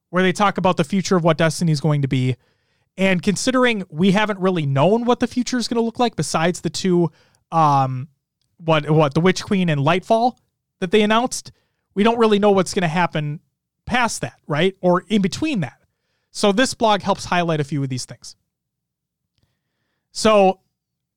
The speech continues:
uh, I also try to condense this as much as possible as well.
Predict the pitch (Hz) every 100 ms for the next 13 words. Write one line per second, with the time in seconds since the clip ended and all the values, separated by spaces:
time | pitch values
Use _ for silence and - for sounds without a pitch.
0 | _ _ _ _ _ _ _ _ _ _
1 | - 190 190 175 202 254 277 254 214 -
2 | 220 208 214 190 190 196 - 196 175 160
3 | 175 165 156 175 160 - 156 139 131 151
4 | 139 127